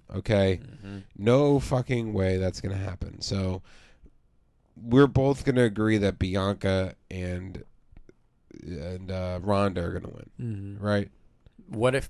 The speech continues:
Speaker 2: Becky wins? Where do we go from here?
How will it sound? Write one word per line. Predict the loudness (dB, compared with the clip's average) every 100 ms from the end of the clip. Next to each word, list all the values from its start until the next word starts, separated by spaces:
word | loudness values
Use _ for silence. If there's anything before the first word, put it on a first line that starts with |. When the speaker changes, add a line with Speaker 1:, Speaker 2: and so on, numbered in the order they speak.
| -4
Speaker 2:
Becky | -4 -2 -6
wins? | -6 -8 -10 -14 -20 -20 -20 -20 -20 -20 -20 -20 -16 -14 -10 -10 -10
Where | -4 -2
do | -2
we | -6
go | -8 -10
from | -10 -14
here? | -14 -16